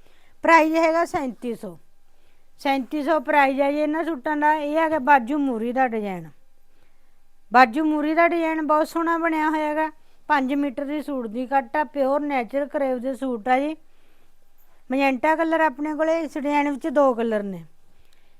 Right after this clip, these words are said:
ਇਹ ਆ ਗਿਆ ਆਪਣੇ ਕੋਲੇ ਪਰਪਲ ਕਲਰ, ਜਾਮਨੀ ਪਰਪਲ ਕਲਰ ਆ ਜੀ, ਬਹੁਤ ਸੋਹਣਾ ਡਿਜ਼ਾਈਨ ਆ। ਢਾਈ ਮੀਟਰ ਦੇ ਦੁਪੱਟੇ ਨੇ ਪਿਓਰ ਚਨੂਨ ਦੇ, ਪਿਓਰ ਨੈਚੁਰਲ ਕਰੇਵ ਦੇ ਸੂਟ ਆ।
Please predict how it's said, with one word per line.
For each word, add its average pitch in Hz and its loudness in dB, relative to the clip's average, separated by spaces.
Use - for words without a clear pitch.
ਇਹ 277 4
ਆ 330 6
ਗਿਆ 330 4
ਆਪਣੇ 311 -2
ਕੋਲੇ 311 4
ਪਰਪਲ 262 2
ਕਲਰ, 196 -4
ਜਾਮਨੀ 269 6
ਪਰਪਲ 277 2
ਕਲਰ 262 0
ਆ 254 6
ਜੀ, 302 -2
ਬਹੁਤ 262 0
ਸੋਹਣਾ 311 0
ਡਿਜ਼ਾਈਨ 247 0
ਆ। 277 2
ਢਾਈ 302 4
ਮੀਟਰ 269 -2
ਦੇ 262 2
ਦੁਪੱਟੇ 233 -2
ਨੇ 269 0
ਪਿਓਰ 269 0
ਚਨੂਨ 294 -2
ਦੇ, 311 2
ਪਿਓਰ 285 6
ਨੈਚੁਰਲ 294 -2
ਕਰੇਵ 285 -2
ਦੇ 277 -2
ਸੂਟ 247 -8
ਆ। 302 0